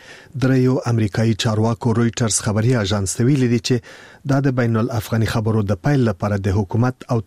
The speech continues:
طالبانو ترمنځ د لانجې د حل لاره ده. د چارواکو چې نه غواړي نومونه یې افشا شي ویلي، پر هغه ځای چې دا بندیان به پکې ساتل کیږي، افغان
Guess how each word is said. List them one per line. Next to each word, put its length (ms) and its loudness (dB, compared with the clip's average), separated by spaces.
طالبانو 480 0
ترمنځ 300 2
د 140 2
لانجې 400 0
د 160 -2
حل 220 2
لاره 260 0
ده. 140 -2
د 220 0
چارواکو 480 0
چې 160 -4
نه 140 4
غواړي 200 0
نومونه 340 2
یې 220 -4
افشا 340 -2
شي 160 -2
ویلي، 300 2
پر 120 2
هغه 260 2
ځای 200 2
چې 140 0
دا 60 2
بندیان 400 0
به 120 -2
پکې 280 -2
ساتل 360 -2
کیږي، 280 2
افغان 340 0